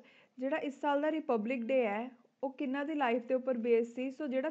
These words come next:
theme ਰਿਹਾ, ਜਿਵੇਂ ਆਪਾਂ ਨੂੰ ਪਤਾ ਨਾ Republic Day ਦੇ ਵਿੱਚ ਝਾਂਕੀਆਂ ਕੱਢਦੇ ਆ ਅਲੱਗ-ਅਲੱਗ, ਜਿਹਨੂੰ ਟੈਬਲਿਊ ਬੋਲਦੇ ਆ,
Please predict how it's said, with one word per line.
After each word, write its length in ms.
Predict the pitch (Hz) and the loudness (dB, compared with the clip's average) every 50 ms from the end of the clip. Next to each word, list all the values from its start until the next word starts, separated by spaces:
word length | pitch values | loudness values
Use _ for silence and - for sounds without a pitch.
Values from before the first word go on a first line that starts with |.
| 311 - | -6 -6
theme 320 | - - 254 262 269 269 | -4 -2 -2 0 0 0
ਰਿਹਾ, 200 | 269 240 208 196 | 0 0 0 0
ਜਿਵੇਂ 260 | 196 196 233 233 240 247 | -2 -2 -2 -2 -2 -2
ਆਪਾਂ 200 | 240 240 254 247 | -4 -4 -2 -4
ਨੂੰ 100 | 262 254 | -4 -4
ਪਤਾ 200 | 254 240 262 277 | -4 -4 -4 -4
ਨਾ 100 | 330 370 | -4 -4
Republic 440 | 359 330 - 277 247 220 226 247 226 | -4 -2 -2 -2 0 0 0 0 2
Day 160 | 220 254 247 | 4 4 4
ਦੇ 100 | 233 240 | 6 4
ਵਿੱਚ 220 | 233 247 240 240 - - | 2 2 0 -6 -6 -4
ਝਾਂਕੀਆਂ 420 | - 269 254 240 233 233 240 233 226 | -2 0 2 2 2 2 2 2 2
ਕੱਢਦੇ 400 | 226 226 208 202 202 202 226 240 | 2 2 2 2 0 0 -2 -2
ਆ 100 | 262 285 349 427 | -2 -2 -4 -2
ਅਲੱਗ-ਅਲੱਗ, 460 | 233 220 214 208 208 220 240 262 262 233 - - - - - - - - - - | 0 0 2 2 2 0 0 0 0 -2 -8 -14 -20 -20 -20 -20 -20 -20 -14 -8
ਜਿਹਨੂੰ 560 | 202 214 247 240 247 262 269 277 269 269 - - - - _ - - - - _ _ - - | -2 0 2 2 2 2 2 2 0 -2 -4 -8 -12 -20 _ -20 -20 -20 -20 _ _ 2 6
ਟੈਬਲਿਊ 400 | 247 233 220 214 233 247 254 247 | 6 6 6 6 4 2 2 4
ਬੋਲਦੇ 360 | 226 240 226 220 226 220 226 | 4 4 4 4 2 0 0
ਆ, 80 | 262 | -2